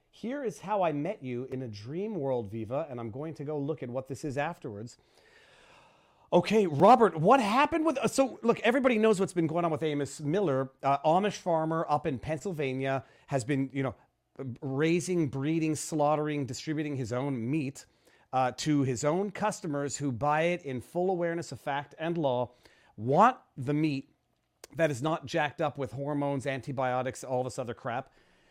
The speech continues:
Uh, the feds come in and say, "You're violating the rules of the F D A as relate to slaughter and distribution of meat, and if you don't abide by those rules, you can't sell outside of the state." They can't sell anywhere, basically.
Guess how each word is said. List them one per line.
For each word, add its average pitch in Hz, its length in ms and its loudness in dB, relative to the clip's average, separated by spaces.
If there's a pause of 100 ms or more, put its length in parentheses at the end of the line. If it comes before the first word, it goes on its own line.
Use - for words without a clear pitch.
(440)
Uh, 156 160 6
the 147 140 2
feds 254 380 4
come 214 200 0
in 190 80 0
and 175 100 0
say, 170 160 -4
"You're 165 280 0
violating 165 920 0
the 135 220 0
rules 147 340 0
of 147 120 0
the 139 140 -2
F 151 220 -4
D 139 220 -2
A 156 180 0
as 131 140 0
relate 131 360 -2
to 123 120 -4
slaughter 143 560 2
and 117 140 -4
distribution 135 640 -6
of 104 140 -8
meat, 160 380 -4
and 131 140 -4
if 120 120 -8
you 131 60 -4
don't 160 220 0
abide 143 380 2
by 135 120 0
those 120 200 -4
rules, 165 400 0 (400)
you 147 140 -2
can't 170 360 -4
sell 156 640 2 (260)
outside 156 440 0
of 117 60 -6
the 113 60 -8
state." 160 280 -4 (160)
They 220 100 4
can't 196 220 4
sell 160 180 4
anywhere, 170 300 4
basically. 113 500 -8